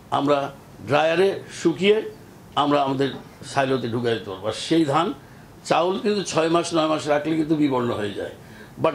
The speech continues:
ধান, ওই ধান দুই বৎসর যদি আমি রাখি, তাও কিন্তু বিবর্ণ হবে না। আমি crushing করে আমি রপ্তানিও করতে পারবো, ওই ধান দিয়ে কিন্তু আমরা রপ্তানি করতে পারবো। এই কারণে আমরা দুইশোটা paddy silo আমরা করতে যাচ্ছি। আহ, হয়তোবা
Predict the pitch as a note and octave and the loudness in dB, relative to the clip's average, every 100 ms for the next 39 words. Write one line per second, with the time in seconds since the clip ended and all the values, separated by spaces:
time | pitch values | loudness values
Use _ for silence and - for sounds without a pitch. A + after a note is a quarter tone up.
0 | B2 C#3+ E3 F3+ F3+ F3+ F#3 D3 E3+ E3+ | 0 0 2 4 2 4 2 2 2 4
1 | F3+ F3+ - G#3+ A3 G#3 F3 C#3+ - - | 2 2 2 4 6 4 4 2 0 -8
2 | - - - - - - - F3 F#3 F#3 | -18 -20 -18 -18 -18 -8 0 2 2 2
3 | F#3 F#3 E3+ E3+ D#3 D#3+ F#3+ E3+ D#3 D#3+ | 2 2 4 4 2 2 4 2 2 0
4 | - D#3 D3 F3+ E3+ F#3 G3+ - - - | 0 -2 2 2 2 0 0 -4 -20 -20
5 | - C#3+ D#3+ D3 F3 - F#3+ A3 G#3 F3+ | -4 0 2 4 2 2 2 2 2 2
6 | - E3+ E3 D#3 F3 F#3 - D3 D#3+ F3+ | 2 2 2 2 2 2 0 0 2 2
7 | F#3 F3+ E3+ D#3 - C3 A#2+ A#2 G#2 D3+ | 2 0 0 2 0 -2 -4 -4 -2 0
8 | D#3+ D#3 D3+ E3+ - - - - - C3 | 2 2 2 2 0 -6 -16 -14 -4 0
9 | C#3 B2 D3+ D#3 F#3 F3+ F3 D3+ D3 C#3+ | 0 0 0 0 2 2 2 2 2 2
10 | C#3 C3 C3 - - - - A#2+ A#2 - | 0 0 -4 -8 -18 -8 -2 0 0 -2
11 | - - - C3+ A#2+ B2 B2 - D#3+ F3 | -8 -18 -6 -4 -2 -2 -2 -2 -2 -4
12 | - - - - - B2+ B2 A#2+ C#3 D3 | -4 -20 -20 -14 -4 0 0 -2 0 0
13 | D3+ C#3+ C3 | 2 0 0